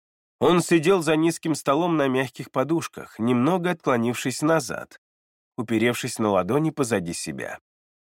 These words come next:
"Я неплохо поиздевался над ней. Думаю, она еще с неделю из постели не вылезет. А к тебе присосалась тень, скорее всего, из ее стражей,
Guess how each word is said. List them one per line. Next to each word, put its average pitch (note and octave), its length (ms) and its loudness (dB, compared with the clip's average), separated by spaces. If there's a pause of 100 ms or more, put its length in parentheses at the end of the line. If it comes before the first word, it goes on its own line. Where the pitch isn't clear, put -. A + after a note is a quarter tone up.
(560)
"Я - 240 -8
неплохо D#3 640 -4
поиздевался G2 920 -2
над D#2 220 -6
ней. G#1+ 460 -18 (580)
Думаю, B2+ 480 2
она G#2 200 0
еще G2+ 300 -2
с - 120 -8
неделю A#2 540 -2
из - 120 -12
постели D2+ 540 -8
не D2+ 180 -8
вылезет. - 800 -16 (680)
А G#2 180 0
к - 80 -12
тебе B2 340 0
присосалась A2+ 800 -2
тень, B2+ 260 0
скорее A2+ 460 0
всего, A2+ 340 -2
из G#2 180 0
ее G#2+ 280 0
стражей, - 760 -6